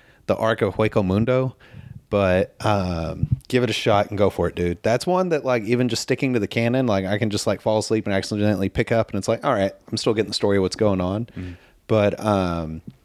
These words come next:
Speaker 1: Thousand Year Blood War, with what it's explaining from the beginning, was like, holy shit, this is what was really going on. And it's just, like, intense.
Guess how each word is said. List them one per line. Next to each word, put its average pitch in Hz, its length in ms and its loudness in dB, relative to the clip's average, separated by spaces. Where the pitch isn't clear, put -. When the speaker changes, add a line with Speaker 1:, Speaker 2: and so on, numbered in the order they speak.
Speaker 1:
Thousand 120 380 0
Year 113 140 2
Blood 104 260 0
War, 98 260 2
with 95 160 0
what 104 160 2
it's 123 220 0
explaining 127 840 0
from 120 280 -2
the 107 80 4
beginning, 104 520 0
was 87 140 -2
like, 87 140 -2
holy 95 240 -2
shit, - 360 -2
this - 180 0
is 107 60 0
what 98 180 0
was 92 120 -6
really 90 240 0
going 87 260 -4
on. 78 240 -4
And 78 80 -6
it's 85 100 -4
just, - 220 -4
like, 80 220 -2
intense. 82 580 -4